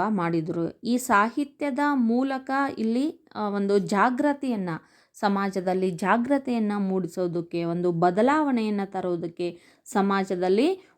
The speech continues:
ಒಂದು, ಆ, ಸಮಾನತೆಯ ಸಮಾಜವನ್ನ ಕಟ್ಟೋದಕ್ಕೋಸ್ಕರ ಬಯಸ್ತಾರೆ. ಹಾಗಿದ್ರೆ ಬನ್ನಿ, ಇಂತಹದೇ ಒಂದು ದಲಿತ ಬಂಡಾಯ ಸಾಹಿತ್ಯವನ್ನ ನಾವು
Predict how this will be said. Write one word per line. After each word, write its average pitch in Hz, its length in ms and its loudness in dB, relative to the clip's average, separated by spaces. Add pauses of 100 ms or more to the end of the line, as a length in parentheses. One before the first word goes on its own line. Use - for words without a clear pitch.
ಒಂದು, 269 400 2 (180)
ಆ, 196 220 -2
ಸಮಾನತೆಯ 269 840 4
ಸಮಾಜವನ್ನ 254 920 0 (580)
ಕಟ್ಟೋದಕ್ಕೋಸ್ಕರ 214 920 0 (420)
ಬಯಸ್ತಾರೆ. 165 760 -2 (680)
ಹಾಗಿದ್ರೆ 226 520 2
ಬನ್ನಿ, 226 560 2
ಇಂತಹದೇ 311 580 2
ಒಂದು 214 500 2
ದಲಿತ 294 380 2
ಬಂಡಾಯ 214 640 2
ಸಾಹಿತ್ಯವನ್ನ 196 880 0
ನಾವು 185 580 2